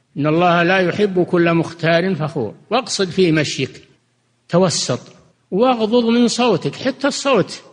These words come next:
لا تجهر ب-، بصوتك بدون حاجة إلى ذلك، اجعل صوتك متوسطاً،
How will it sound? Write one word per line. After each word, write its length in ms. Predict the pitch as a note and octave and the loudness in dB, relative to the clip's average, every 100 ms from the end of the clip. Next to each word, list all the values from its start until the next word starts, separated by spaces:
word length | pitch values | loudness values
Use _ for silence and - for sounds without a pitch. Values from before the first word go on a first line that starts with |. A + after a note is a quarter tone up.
| _ _ _ - | _ _ _ -6
لا 180 | D#4 D#4+ | -2 0
تجهر 420 | - A#3 G3 F3+ | 2 0 2 2
ب-، 380 | F3 F3+ E3 D#3 | 2 0 0 -2
بصوتك 520 | E3+ F#3 F#3+ E3 E3 - - - _ _ _ _ _ - - | 0 2 2 2 -2 -6 -20 -20 _ _ _ _ _ -20 -12
بدون 460 | F#3+ G3+ A#3 A3 F3+ | -6 0 4 4 2
حاجة 540 | G#3 F#3 C3+ C3 A#2+ | 2 2 2 -2 -2
إلى 180 | D3 D3 | 0 2
ذلك، 600 | C#3 C#3 G#2 G#2 - - _ _ _ - | 2 0 -2 -6 -14 -20 _ _ _ -6
اجعل 340 | D4+ G3+ F#3+ F#3 | -4 2 2 2
صوتك 520 | - A3 A3 A3+ G#3 | 0 0 0 -2 -2
متوسطاً، 920 | G3+ F#3+ F3+ E3+ D#3+ - C3+ C3 | -2 0 2 2 2 -2 -4 -4